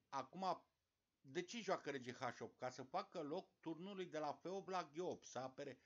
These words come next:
Deci acum asta e o prostie. Nu, numai că nu mai poți, nu mai e calul legat. Da? Și în plus face loc și turnului de la F opt la G opt.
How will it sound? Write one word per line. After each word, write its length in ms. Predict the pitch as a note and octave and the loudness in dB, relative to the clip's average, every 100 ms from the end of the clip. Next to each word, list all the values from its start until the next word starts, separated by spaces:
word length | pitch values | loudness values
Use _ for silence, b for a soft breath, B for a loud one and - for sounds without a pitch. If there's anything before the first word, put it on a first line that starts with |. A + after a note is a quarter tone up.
| B B B | B B B
Deci 300 | A#2+ B2 - _ | -4 -4 -12 _
acum 340 | A#2+ A#2+ C3+ | 2 2 2
asta 280 | C3+ C3 C#3+ | 4 6 6
e 20 | |
o 100 | C3+ | 6
prostie. 560 | C3 C#3+ C3 - - - _ _ _ _ _ _ _ _ _ _ - _ _ _ _ _ _ _ _ _ _ _ _ _ _ | 4 0 -2 -6 -12 -14 _ _ _ _ _ _ _ _ _ _ -20 _ _ _ _ _ _ _ _ _ _ _ _ _ _
Nu, 220 | A#2+ C#3 | 0 2
numai 300 | C#3+ C#3+ C3 | 6 8 6
că 100 | C#3 C#3 | 2 -4
nu 220 | D3 D#3+ | -4 0
mai 220 | G#3+ G#3+ G#3 | 4 4 4
poți, 280 | G#3 C3+ | 2 0
nu 60 | D3+ | 2
mai 180 | E3 E3+ | 4 4
e 40 | |
calul 420 | E3 - C#3 G2+ | 4 4 4 4
legat. 400 | F#2 F#2 F#2+ - - _ _ _ | -2 -2 -2 -4 -14 _ _ _
Da? 380 | G#2+ C#3 F#3 - _ _ _ _ _ _ _ _ | 4 6 6 -2 _ _ _ _ _ _ _ _
Și 160 | - C3 | -4 -2
în 120 | B2 | -2
plus 280 | C3+ G3+ - | 0 0 2
face 360 | F3 F3+ - | 2 2 2
loc 220 | D#3+ F#3+ F#3+ | 0 0 -2
și 180 | - | -10
turnului 460 | D#3+ - F3 F3+ D#3+ | -6 -4 -4 -2 -2
de 120 | C#3 | 2
la 160 | C#3+ C#3 | 2 2
F 100 | C3 | 0
opt 220 | E3+ C3 | -6 -2
la 160 | C#3+ C3 | -2 -2
G 120 | A#2+ | -2
opt. 300 | F#2 - | -4 -6